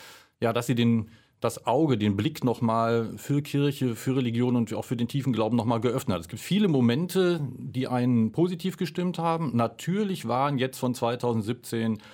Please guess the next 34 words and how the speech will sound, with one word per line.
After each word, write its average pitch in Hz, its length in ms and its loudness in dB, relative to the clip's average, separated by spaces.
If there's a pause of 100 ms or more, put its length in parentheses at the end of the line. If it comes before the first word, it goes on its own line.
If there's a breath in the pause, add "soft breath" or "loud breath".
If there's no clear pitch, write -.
(460 loud breath)
auch 107 160 -6
viele 113 580 2 (220)
Tiefpunkte, 143 720 -2
gerade 110 320 -4
hier 113 240 -2
auch 110 300 -2 (260)
in 98 200 -6
Köln, 127 560 0 (680 loud breath)
wo 135 100 0
man 143 160 2
noch 156 80 0
mal 151 120 4
gezweifelt 151 600 0
hat, 90 160 -2
wo 107 80 0
man 113 100 2
noch 123 80 0
mal 123 160 2
lange 160 320 0
überlegt 135 480 0
hat, 135 160 0
ist - 500 -6
das 135 280 -2
der 123 200 0
Weg, 123 280 0
will 135 120 2
man 135 540 0 (300)
wirklich 139 420 -4
in 147 260 2
diese 127 360 0
Institution 143 1200 -2
Kirche 127 480 0
auch 143 240 -6
einsteigen? 101 720 -2